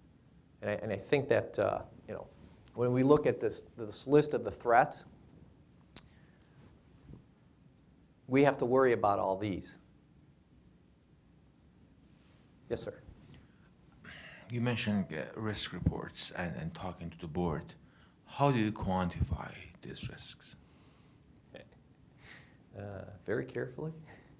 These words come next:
Speaker 1: That's one of the hardest things in information security is quantifying the risks. Now, it's easy,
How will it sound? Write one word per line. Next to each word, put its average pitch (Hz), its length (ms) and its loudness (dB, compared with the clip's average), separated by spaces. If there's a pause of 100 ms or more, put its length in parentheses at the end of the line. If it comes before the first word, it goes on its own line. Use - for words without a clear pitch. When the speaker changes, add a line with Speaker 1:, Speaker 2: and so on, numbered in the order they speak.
(640)
Speaker 1:
That's 143 500 8 (160)
one 156 180 8
of 180 60 8
the - 80 4
hardest 151 500 2
things 95 400 -4 (200)
in 107 120 -4
information 123 480 -4
security 104 520 -2
is 98 120 -4
quantifying 113 920 0 (840)
the 113 100 -2
risks. - 520 -2 (960)
Now, 127 260 8
it's 160 240 6
easy, 175 560 4